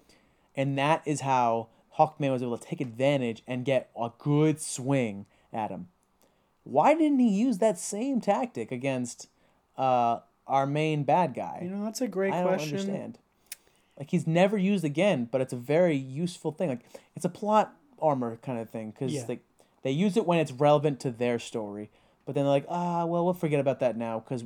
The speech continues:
Speaker 1: it needs to be more dramatic." I'm like, "Okay,
Speaker 2: But
Speaker 1: well,
Speaker 2: you could also
Speaker 1: you
Speaker 2: make
Speaker 1: had
Speaker 2: the
Speaker 1: it."
Speaker 2: argument that it's kinda similar to Endgame or Infinity War,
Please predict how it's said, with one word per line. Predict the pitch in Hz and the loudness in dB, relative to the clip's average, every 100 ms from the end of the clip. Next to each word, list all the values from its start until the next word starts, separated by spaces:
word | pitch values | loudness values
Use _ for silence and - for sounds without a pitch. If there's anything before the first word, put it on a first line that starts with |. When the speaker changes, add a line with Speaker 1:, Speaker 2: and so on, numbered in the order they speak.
| - | -6
Speaker 1:
it | 143 | -2
needs | 151 143 | -2 -2
to | - | -4
be | 131 | -2
more | 123 117 | -2 -4
dramatic." | 107 110 107 107 95 - | -4 -8 -6 -8 -10 -10
I'm | 110 | -10
like, | 113 _ 220 | -10 _ -8
"Okay, | 240 214 190 196 _ _ - | -4 0 -2 -2 _ _ -4
Speaker 2:
But | 151 | 0
Speaker 1:
well, | 143 135 - | 0 0 -4
Speaker 2:
you | 185 190 | -8 -4
could | 185 | 2
also | 180 185 - | 4 4 4
Speaker 1:
you | 180 | 6
Speaker 2:
make | 185 | 8
Speaker 1:
had | 202 | 8
Speaker 2:
the | 160 | 6
Speaker 1:
it." | |
Speaker 2:
argument | 156 151 151 151 147 | 4 2 -2 -2 -2
that | 147 143 | -2 -4
it's | 135 | -4
kinda | - 160 | -2 -2
similar | 147 180 180 165 | -2 -2 2 2
to | 151 | 2
Endgame | 175 180 170 156 156 | 0 0 2 0 0
or | 151 156 | -2 -2
Infinity | 156 131 196 196 160 | -6 -2 -2 0 0
War, | 147 143 | 0 -2